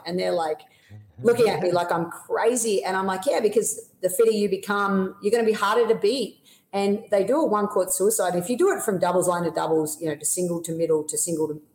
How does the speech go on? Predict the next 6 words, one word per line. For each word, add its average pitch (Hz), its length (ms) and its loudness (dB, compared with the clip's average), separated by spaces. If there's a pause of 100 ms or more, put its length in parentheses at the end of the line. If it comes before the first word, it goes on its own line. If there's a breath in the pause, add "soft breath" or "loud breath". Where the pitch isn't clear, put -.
to 151 160 0
double, 185 520 2 (320 loud breath)
that's 269 240 4
se-, 233 200 2
about 202 220 2
seventeen 170 840 0